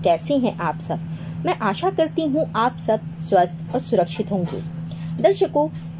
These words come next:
एकादशी का दिन बहुत ही महत्वपूर्ण होता है। एकादशी के दिन भगवान श्री हरि विष्णु, साथ में माँ लक्ष्मी का पूजन किया जाता है। इस दिन शिव जी के समक्ष भी कुछ उपाय करें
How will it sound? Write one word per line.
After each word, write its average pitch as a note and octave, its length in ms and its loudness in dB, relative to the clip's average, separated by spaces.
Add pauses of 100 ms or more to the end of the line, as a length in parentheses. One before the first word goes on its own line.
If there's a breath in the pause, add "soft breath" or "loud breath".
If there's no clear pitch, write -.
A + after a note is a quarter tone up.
एकादशी D4 640 4
का G#3+ 180 6
दिन F#3+ 240 4 (120)
बहुत G3+ 400 2
ही B3 180 0
महत्वपूर्ण F#3+ 580 2
होता F3+ 280 4
है। E3 200 -4 (220)
एकादशी F3+ 560 2
के F3 160 0
दिन E3+ 320 -2
भगवान D#4 440 2
श्री B3 240 0
हरि G#3 280 4
विष्णु, A3 380 2 (380 loud breath)
साथ D#4 320 2
में C#4 140 6
माँ G#3 200 6
लक्ष्मी F3 320 2
का G#3 140 6
पूजन F#3+ 380 2
किया F3+ 240 6
जाता F3 340 2
है। E3+ 200 -4 (240)
इस G3+ 120 2
दिन F3+ 260 2 (300 loud breath)
शिव E4 240 4
जी F#4 180 10
के D4 160 2
समक्ष G3+ 440 2
भी F#3 180 2
कुछ - 280 -2
उपाय F3 340 4
करें G3+ 280 4